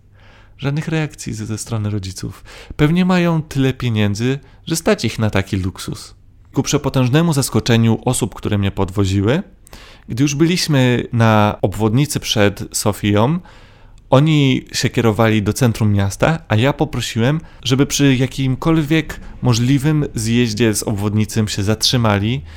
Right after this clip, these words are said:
i mnie wyrzucili. Bo ja chciałem spać na polu. Nie chciałem wjeżdżać do miasta, ponieważ dla mnie to było jednoznaczne.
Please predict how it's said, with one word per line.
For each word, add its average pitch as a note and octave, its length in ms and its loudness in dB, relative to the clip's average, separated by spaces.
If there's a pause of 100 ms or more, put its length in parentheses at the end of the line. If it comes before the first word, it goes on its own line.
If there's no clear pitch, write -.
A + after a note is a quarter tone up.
(440)
i A#2+ 80 4
mnie G#2 200 6
wyrzucili. F#2 640 4 (280)
Bo A2 140 4
ja D3 120 6
chciałem A2 360 2
spać - 360 -2
na G2+ 120 2
polu. G2+ 380 4 (280)
Nie A2 100 0
chciałem B2+ 520 2
wjeżdżać G#2+ 440 2
do G#2 120 2
miasta, G#2 460 0 (340)
ponieważ G#2+ 540 -2 (420)
dla A2 240 2
mnie D#3 300 0 (200)
to A#2 100 0
było A#2 180 2
jednoznaczne. A2 760 0